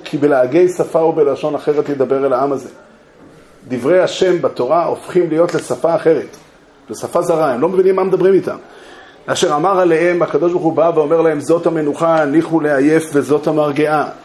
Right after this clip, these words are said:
באתי להציע לכם תורה שהיא מנוחה לעייף והיא מרגעה, ולא אהבו שמוע. הם מתעקשים להחזיק את הצו לצו, קו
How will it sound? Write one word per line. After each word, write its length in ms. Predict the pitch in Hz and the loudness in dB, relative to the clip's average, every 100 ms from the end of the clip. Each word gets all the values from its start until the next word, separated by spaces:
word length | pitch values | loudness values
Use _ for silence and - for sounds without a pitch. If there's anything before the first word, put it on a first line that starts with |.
| - - | -10 -6
באתי 240 | 151 175 | 0 0
להציע 280 | 135 - 156 | 0 0 0
לכם 200 | 156 147 | 0 -4
תורה 400 | - 131 143 160 165 - - - - | -2 0 0 0 -4 -10 -20 -20 -14
שהיא 300 | - 143 175 | -4 0 2
מנוחה 600 | 170 170 170 165 175 175 | 2 0 0 0 0 0
לעייף 760 | 160 135 135 175 254 - - - | 0 2 2 2 2 -4 -14 -8
והיא 160 | 135 143 | -4 -2
מרגעה, 420 | 139 120 127 90 - - - 120 | -2 -2 -4 -4 -12 -20 -20 -10
ולא 260 | 123 123 170 | -6 -2 0
אהבו 220 | 139 180 | 0 -4
שמוע. 280 | 151 151 123 - - - - - - - - | -4 -6 -6 -8 -20 -20 -20 -20 -20 -12 -4
הם 100 | 135 | -2
מתעקשים 600 | 135 127 - 160 139 - - - - - - - - - | -2 -4 -2 0 0 -6 -16 -20 -20 -20 -20 -20 -20 -4
להחזיק 380 | 139 127 160 151 | -2 0 -2 -2
את 120 | 135 | -4
הצו 380 | 123 - 196 202 | -4 -2 -2 0
לצו, 260 | 170 - 185 190 | -2 0 -2 -2
קו 100 | - | -2